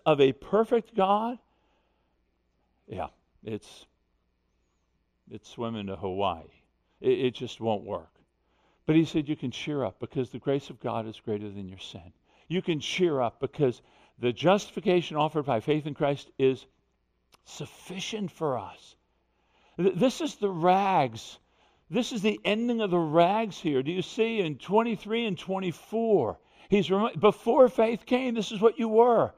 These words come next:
But now that faith has come," do you see that the,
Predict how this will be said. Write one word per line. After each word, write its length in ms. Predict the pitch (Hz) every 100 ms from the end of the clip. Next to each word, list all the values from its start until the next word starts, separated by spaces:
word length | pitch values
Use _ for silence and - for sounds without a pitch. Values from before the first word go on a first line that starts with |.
| _ _ _ _ _
But 200 | 151 202
now 640 | 208 196 208 233 233 220 202
that 200 | 185 180
faith 280 | - 208 196
has 160 | 185
come," 260 | - 214 185
do 60 | 180
you 60 |
see 220 | 175 247 247
that 160 | 214
the, 220 | 185 165